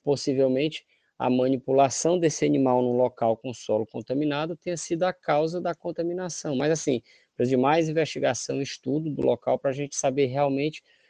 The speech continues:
qual é a correlação. De repente, uma pessoa que tava contaminada, que, que, que trouxe de outro local o estado e contaminou o animal, de repente, outro animal que veio do outro estado,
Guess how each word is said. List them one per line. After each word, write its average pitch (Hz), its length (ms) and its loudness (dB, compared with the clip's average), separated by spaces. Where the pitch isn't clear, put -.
qual 147 220 10
é 165 80 10
a 175 80 6
correlação. 147 920 4
De 95 80 -4
repente, 139 500 0
uma 147 140 0
pessoa 165 720 2
que - 160 -18
tava 131 240 2
contaminada, 135 960 -2
que, 117 320 2
que, 117 240 -2
que 120 120 -6
trouxe 147 460 4
de 123 100 -6
outro 127 240 0
local 117 340 2
o 117 40 0
estado 127 360 0
e 123 40 -8
contaminou 113 480 -4
o - 20 -4
animal, 113 520 4
de 98 60 -2
repente, 120 440 -2
outro 165 240 2
animal 139 320 0
que 143 160 -6
veio 139 300 2
do 139 100 -4
outro 135 160 -6
estado, 131 500 2